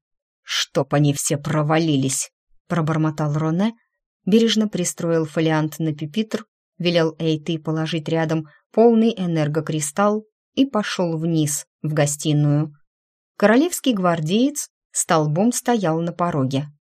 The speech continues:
«Его Величество желает немедленно видеть вашу тёмность в оранжерее. Шербенаске скончался»,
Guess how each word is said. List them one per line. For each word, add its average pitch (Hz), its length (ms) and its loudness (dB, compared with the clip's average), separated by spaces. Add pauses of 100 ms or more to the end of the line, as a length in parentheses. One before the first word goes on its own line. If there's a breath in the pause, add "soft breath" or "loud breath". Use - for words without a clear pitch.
(400)
«Его 170 320 4
Величество 170 720 0
желает 160 500 2
немедленно 151 640 2
видеть 185 400 0
вашу 151 320 2
тёмность 202 540 0
в 165 60 -2
оранжерее. 156 800 2 (280 loud breath)
Шербенаске 165 960 2
скончался», 139 880 -2